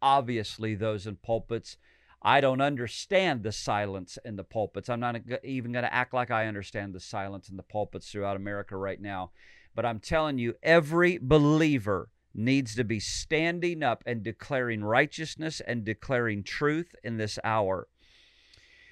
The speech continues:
I, uh, as I was at the Supreme Court, <clears throat> obviously there was,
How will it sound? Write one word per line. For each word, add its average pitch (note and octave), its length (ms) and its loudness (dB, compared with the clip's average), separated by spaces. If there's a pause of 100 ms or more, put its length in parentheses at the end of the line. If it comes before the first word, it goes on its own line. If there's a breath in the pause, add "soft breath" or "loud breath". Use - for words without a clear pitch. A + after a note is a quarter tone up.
(580 soft breath)
I, F3 340 10
uh, C#3+ 300 6 (200)
as D3+ 200 0
I F3 120 8
was F3 160 4
at F3 160 2
the C#3+ 60 -10
Supreme D3 480 -8
Court, C3 460 -2 (280)
<clears throat> - 1080 -18
obviously C3 440 0
there A#2 180 0
was, A2 440 -6